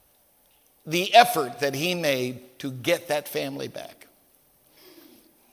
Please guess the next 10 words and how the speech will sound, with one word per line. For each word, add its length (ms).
There's 260
just 240
one 540
giant 580
snag 880
to 160
getting 340
his 180
family 380
back. 420